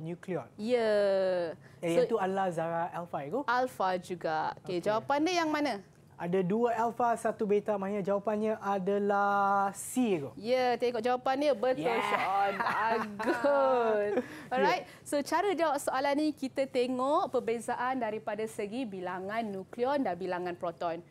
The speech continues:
Speaker 2: Okey,
Speaker 1: Okey.
Speaker 2: kita buat satu-satu dulu. Okey, jangan terus skip sampai ke Z.
Speaker 1: Aha.
Speaker 2: Okey, satu-satu. Alfa, beta, alfa. So, daripada, uh, unsur W, dia nak
Speaker 1: Mhm.
Speaker 2: mereput ke unsur Z.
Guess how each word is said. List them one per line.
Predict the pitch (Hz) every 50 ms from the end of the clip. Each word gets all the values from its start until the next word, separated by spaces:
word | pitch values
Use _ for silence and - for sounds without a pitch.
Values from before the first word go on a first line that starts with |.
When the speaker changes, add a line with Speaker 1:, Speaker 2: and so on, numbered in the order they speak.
| - -
Speaker 2:
Okey, | - 151 -
Speaker 1:
Okey. | - 147 -
Speaker 2:
kita | - 233
buat | 220 226 - -
satu-satu | - 294 294 - 359 - 285 254 254 - 247 220 220
dulu. | 214 202 175 160 -
Okey, | 254 262 226
jangan | 202 208 240 254 262
terus | - 247 254 - -
skip | -
sampai | 226 233 214 214 - 202 202
ke | 202
Z. | 214 196 202 - - - -
Speaker 1:
Aha. | 170 156 175 165 156 151 135 -
Speaker 2:
Okey, | - 240 220
satu-satu. | 220 - 202 190 202 -
Alfa, | - 220 233 - - 277 262 262 269 277 285 285 214
beta, | 208 202 214 220 - - 247 240 247 254 269 302 311
alfa. | - 190 202 208 - - 254 269 320 349 381
So, | 349 - 226 208 202 202 - - - - -
daripada, | - 214 220 240 233 - 240 240 233 277 277 277 277 - - -
uh, | - 190 190 196 -
unsur | 214 226 226 - - 277 247 220
W, | 233 220 214 208 240 247 285 320 392 494 508
dia | 330 247
nak | 214 190
Speaker 1:
Mhm. | 190
Speaker 2:
mereput | 202 240 254 254 - 381 294 277
ke | - -
unsur | 247 240 226 - 247 226
Z. | 208 196 214